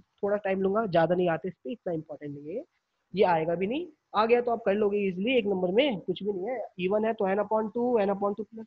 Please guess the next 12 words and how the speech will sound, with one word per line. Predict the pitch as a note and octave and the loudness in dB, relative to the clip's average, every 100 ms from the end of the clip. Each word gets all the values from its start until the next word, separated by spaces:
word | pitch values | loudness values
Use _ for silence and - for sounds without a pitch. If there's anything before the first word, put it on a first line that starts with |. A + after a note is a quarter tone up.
| - | -12
वन, | B3+ | -12
और | - E3 | -12 -12
अगर | E3 F3 | -8 -6
ऑड | E3 F#3 | -4 -4
है | A#3+ A3 | -6 -8
तो | - _ _ - C#3+ D3+ | -14 _ _ -18 -14 -10
n | C3+ | -10
plus | C3 C3 E3 | -8 -8 -4
one | C#4+ | -2
upon | D4+ D4 D4 | -2 -6 -8
two | D4+ - _ _ _ _ _ _ _ - | -12 -14 _ _ _ _ _ _ _ -8
term | A#3 | -8